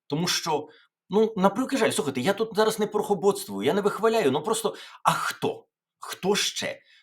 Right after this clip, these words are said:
Ну, є якісь маленькі структурки, які точно ніколи ніяку Верховну Раду не пройдуть, дай Боже, десь місцеві ради пройти.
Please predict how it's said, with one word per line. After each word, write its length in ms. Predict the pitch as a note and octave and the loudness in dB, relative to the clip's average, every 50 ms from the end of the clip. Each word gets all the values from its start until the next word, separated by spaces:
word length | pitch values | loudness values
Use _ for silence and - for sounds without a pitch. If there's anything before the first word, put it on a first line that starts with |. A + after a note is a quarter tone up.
| _ | _
Ну, 80 | C#3 D#3+ | -2 0
є 140 | E3+ F#3 C4 | 2 2 2
якісь 240 | C4 A3 A#3 G#3+ - | 2 2 0 -2 0
маленькі 320 | F#3+ G3 G#3 G#3+ G#3 G3+ | 0 0 0 2 0 -2
структурки, 480 | - - E3 C#3+ - G#3 A3 A3 - E3 | -4 -4 -6 -4 -2 -2 -2 -2 -4 -8
які 160 | D#3+ E3 F3+ | -8 -6 -6
точно 380 | - F#3+ G3+ F#3+ - - A3 G#3+ | -2 0 0 0 0 -2 -4 -4
ніколи 360 | A3 G#3+ - E3+ E3+ D#3 C3 | -4 -4 -4 -6 -4 -2 0
ніяку 240 | A#2+ C3 C3+ C3+ A#2+ | 0 0 -2 -2 -4
Верховну 360 | G#2+ A2 - C3 A#2 A#2+ C3 | -6 -4 -4 -2 -2 0 0
Раду 200 | C3 C3 B2 A2+ | 0 0 0 -2
не 100 | A#2 A2 | -4 -4
пройдуть, 300 | - - D3+ D#3+ B2+ G#2+ | -4 -4 -4 -4 -2 -2
дай 120 | - B2+ | -2 -2
Боже, 220 | B2+ - - A#2 A2 | -2 -2 -6 -4 -4
десь 160 | C3 C#3 - | -4 -4 -2
місцеві 360 | C3 B2+ - - B2 A2 G#2 | -4 -6 -4 -4 -2 0 0
ради 200 | G2 F#2+ F#2 F2+ | 0 0 0 -2
пройти. 440 | - - G2 F#2 - - - - | -6 -8 -10 -10 -10 -10 -12 -12